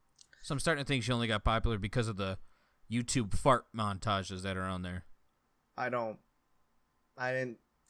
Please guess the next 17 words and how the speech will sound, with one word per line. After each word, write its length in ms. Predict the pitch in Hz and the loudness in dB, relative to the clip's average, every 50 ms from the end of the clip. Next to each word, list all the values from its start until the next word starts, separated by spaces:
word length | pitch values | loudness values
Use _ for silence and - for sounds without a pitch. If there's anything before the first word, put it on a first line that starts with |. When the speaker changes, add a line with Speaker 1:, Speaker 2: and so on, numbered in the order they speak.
| _ | _
Speaker 2:
I 80 | 117 117 | -4 -2
don't 140 | 113 110 110 | 0 0 0
wanna 180 | 107 104 104 104 | -2 -2 -4 -6
know. 220 | 101 104 104 104 - _ - | -6 -6 -6 -8 -10 _ -6
I 160 | 120 123 117 | -4 -2 0
don't, 240 | 113 107 104 101 - - _ _ - | 0 -2 -2 -6 -10 -18 _ _ -10
I'm 160 | 117 110 110 | -8 -8 -6
good. 220 | 104 101 104 107 - _ _ - - - - | -6 -6 -8 -8 -12 _ _ -20 -20 -14 -8
Speaker 1:
Oh, 180 | - 123 98 98 - - | -4 -4 -4 -4 -2 0
it, 180 | 151 151 131 - | 0 0 0 0
it's 140 | 151 156 143 | -2 0 2
just 180 | 175 160 143 - | 2 2 2 2
someone, 240 | 160 147 131 123 127 | 2 2 2 2 0
eh, 120 | 135 127 - 127 | 0 -2 -2 -4
someone 340 | - - 165 151 147 143 131 | -2 0 0 2 2 2 2
who, 120 | 131 131 | 2 2
like, 400 | 120 117 113 107 104 98 - - | 0 0 0 0 0 -2 -6 -12